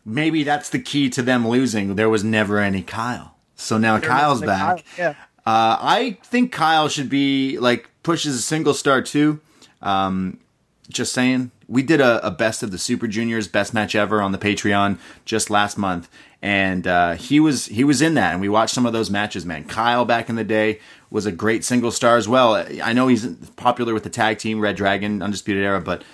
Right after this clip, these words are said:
Speaker 1: he could have some, some stuff. And with this new look, he looked,
Speaker 2: Oh, yeah.
Speaker 1: he looked ready, man. He looked good.
Speaker 2: Hey, if they need, if they, if, uh, if Adam Cole is too busy, you know, knocking down microphones on Pat McAfee's show, Kyle can just step in and be the leader.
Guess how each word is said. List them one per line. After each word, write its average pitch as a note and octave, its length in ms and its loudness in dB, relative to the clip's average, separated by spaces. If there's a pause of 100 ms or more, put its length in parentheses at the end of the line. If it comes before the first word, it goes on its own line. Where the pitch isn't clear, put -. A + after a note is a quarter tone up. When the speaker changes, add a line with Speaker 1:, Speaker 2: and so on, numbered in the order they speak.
(380)
Speaker 1:
he B2+ 160 -2
could E3 140 2
have D#3+ 180 6
some, D#3 300 -2 (180)
some - 180 -4
stuff. C3 300 0
And B2 160 4
with D#3+ 140 2
this C#3+ 180 0
new E3+ 160 2
look, D3+ 360 0 (800)
he C3 120 -4
looked, F#3 160 2
Speaker 2:
Oh, - 20 4
yeah. D3+ 180 -2
Speaker 1:
he A#2+ 140 2
looked F#3 240 0
ready, C#3 320 2
man. G2+ 380 0 (280)
He G2+ 80 -6
looked C3 220 -6
good. C3 140 0
Speaker 2:
Hey, E3+ 120 2
if D3 100 -6
they F3+ 80 2
need, G#3 140 2
if G3+ 140 -2
they, G#3 220 0
if, F#3+ 180 -2
uh, F3+ 200 4
if F3+ 120 -2
Adam G3+ 200 2
Cole G#3+ 220 2
is F3+ 200 -2
too - 180 -4
busy, F3 460 0 (240)
you F#3 80 -4
know, D#3 60 4
knocking E3+ 320 4
down E3 160 4
microphones D#3+ 500 0
on D3+ 160 0
Pat E3+ 180 0
McAfee's E3 380 -4
show, D#3+ 380 0 (180)
Kyle F#3+ 220 4
can F3 120 0
just D3+ 140 -4
step E3+ 160 2
in D#3 80 0
and D3+ 60 0
be D3+ 80 -2
the C#3+ 80 -2
leader. C#3+ 280 -2